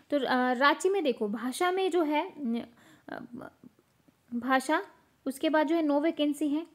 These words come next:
फिर गणित, फिर विज्ञान, फिर सहायक विज्ञान, फिर आपका कंप्यूटर ऑपरेटर। कंप्यूटर ऑपरेटर की यहाँ पर पाँच वैकेंसी हैं, ठीक है, रसोइया और चौकीदार। उसके बाद भाषा, गणित, विज्ञान, again कंप्यूटर ऑपरेटर, मतलब आप यहाँ पर जो है अप्लाई कर सकते हो, लेकिन कंप्यूटर ऑपरेटर की यहाँ पर एक भी वैकेंसी नहीं है,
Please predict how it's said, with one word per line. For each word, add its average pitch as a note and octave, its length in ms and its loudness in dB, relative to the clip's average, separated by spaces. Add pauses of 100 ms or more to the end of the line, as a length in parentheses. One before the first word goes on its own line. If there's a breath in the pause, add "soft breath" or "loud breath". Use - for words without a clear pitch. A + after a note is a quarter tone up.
फिर D4+ 160 2
गणित, B3+ 360 0
फिर C4+ 200 -8
विज्ञान, B3+ 480 -2
फिर D4 220 -2
सहायक B3 340 -2
विज्ञान, B3+ 380 -2
फिर D4 180 -4
आपका C4 200 0
कंप्यूटर B3+ 420 -2
ऑपरेटर। G#3 440 -6
कंप्यूटर B3+ 380 -2
ऑपरेटर C#4 380 0
की C#4 140 -6
यहाँ B3+ 160 -2
पर C4+ 100 -6
पाँच B3 360 -8
वैकेंसी G#3+ 400 -8
हैं, G#3+ 160 -8
ठीक D4+ 180 -8
है, A#3 80 -8 (380 loud breath)
रसोइया C#4+ 400 4
और D#4 100 4
चौकीदार। G#3+ 500 -2 (560 loud breath)
उसके D4 160 -2
बाद E4+ 160 6
भाषा, D4 340 0
गणित, C#4+ 340 0
विज्ञान, C4 520 -2 (360 loud breath)
again D4+ 340 2
कंप्यूटर D4 420 0
ऑपरेटर, C#4 560 0 (460)
मतलब D4+ 240 2
आप D4+ 220 6
यहाँ C#4 260 2
पर D#4 140 0
जो D4 100 -2
है D4+ 60 0
अप्लाई B3 320 -2
कर C4+ 100 -4
सकते C4+ 220 -8
हो, E4+ 60 0
लेकिन D#4+ 140 -2
कंप्यूटर C#4+ 380 -2
ऑपरेटर C#4 340 -4
की D4 100 -8
यहाँ C4 260 -2
पर D#4+ 140 0
एक A3+ 200 -2
भी C4+ 100 0
वैकेंसी A3+ 440 -6
नहीं G#3+ 280 -4
है, G3+ 200 -12